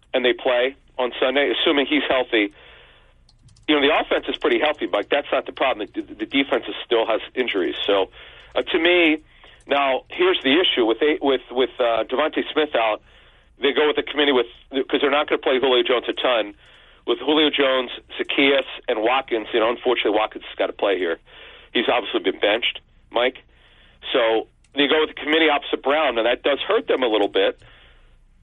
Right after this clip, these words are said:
You know what you'd like to see? W-, w-, one more thing before we get to defense. Why can't they use Swift in the running game? What has hap-, uh, excuse me, the pass game? What has happened there? I know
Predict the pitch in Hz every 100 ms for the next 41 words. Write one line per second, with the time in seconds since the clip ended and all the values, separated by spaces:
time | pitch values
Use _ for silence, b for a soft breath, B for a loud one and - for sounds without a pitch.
0 | _ _ _ - 185 254 262 190 151 151
1 | 156 - 151 143 151 131 131 139 139 151
2 | 151 131 131 113 127 110 107 - 104 110
3 | 101 95 87 - B B B B B _
4 | _ 127 180 - 277 247 170 143 143 135
5 | - 123 - 110 107 104 95 95 107 127
6 | 339 143 139 135 123 - 120 117 107 123
7 | 113 - 101 131 247 - 123 120 101 95
8 | 92 B B B B B B - 165 190